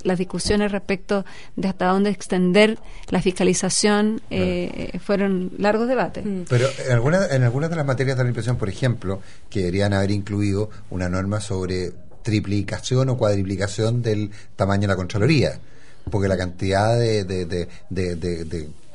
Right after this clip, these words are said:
Speaker 4: pega que le asigna la comisión o que supone la comisión que la Contraloría puede llevar a cabo,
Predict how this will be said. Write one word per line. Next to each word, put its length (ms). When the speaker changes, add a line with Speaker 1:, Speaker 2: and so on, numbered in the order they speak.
Speaker 4:
pega 380
que 100
le 60
asigna 460
la 120
comisión 520
o 80
que 100
supone 500
la 100
comisión 320
que 80
la 80
Contraloría 440
puede 200
llevar 200
a 60
cabo, 380